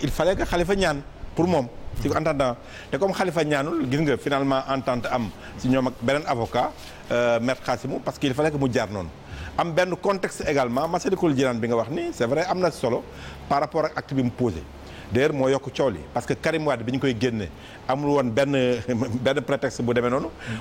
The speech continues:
Moo tax nga doon wax deal bi, euh, doon ko wax ba si Idrissa Seck sax jot na ko wax.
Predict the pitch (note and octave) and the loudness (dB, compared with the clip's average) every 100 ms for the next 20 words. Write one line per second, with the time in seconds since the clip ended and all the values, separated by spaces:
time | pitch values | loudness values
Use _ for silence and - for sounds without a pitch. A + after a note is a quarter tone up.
0 | A#2 C3+ C#3+ C#3+ C#3+ D3 C#3+ A#2 G2 D3 | -2 -2 0 0 2 2 0 -2 0 0
1 | B2+ C3+ - - - C3+ B2+ B2+ B2 C#3+ | 2 2 0 -2 -2 4 6 6 4 2
2 | C#3+ A2 G2 - G3 F#3+ F3+ D3 - C#3 | 2 0 -2 -4 0 2 2 0 -2 -4
3 | D#3+ F#3+ C3 C3 F3 G3 | -4 -2 -2 0 2 2